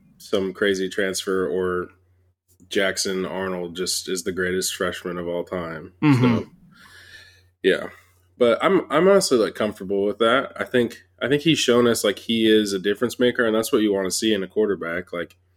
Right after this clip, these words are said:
Speaker 1: when
Speaker 2: Right.
Speaker 1: he's been out of the games, like, we get our butt ch-, just kicked.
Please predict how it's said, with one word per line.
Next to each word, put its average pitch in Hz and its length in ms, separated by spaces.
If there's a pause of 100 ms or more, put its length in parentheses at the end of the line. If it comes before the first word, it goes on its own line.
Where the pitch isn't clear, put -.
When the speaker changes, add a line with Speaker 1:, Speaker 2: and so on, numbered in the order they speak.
(280)
Speaker 1:
when 101 180
Speaker 2:
Right. 98 120
Speaker 1:
he's 127 180
been 135 200
out 139 100
of 139 40
the 135 60
games, 143 380
like, 90 180
we 113 200
get 104 340 (200)
our 87 220
butt 104 420 (360)
ch-, - 340
just - 240
kicked. - 520